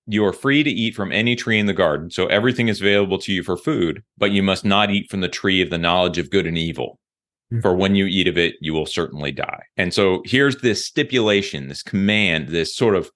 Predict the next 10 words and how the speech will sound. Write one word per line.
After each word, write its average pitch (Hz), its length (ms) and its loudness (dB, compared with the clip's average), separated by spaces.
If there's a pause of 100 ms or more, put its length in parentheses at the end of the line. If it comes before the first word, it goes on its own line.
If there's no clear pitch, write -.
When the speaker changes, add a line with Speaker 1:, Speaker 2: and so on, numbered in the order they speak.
Speaker 1:
um, 87 240 0
as 90 180 -2
we 98 180 2
say 90 300 0
it 87 80 0
all 90 140 2
the 87 60 -2
time, 92 340 -2
forbidden 92 400 -2
fruit 95 380 -2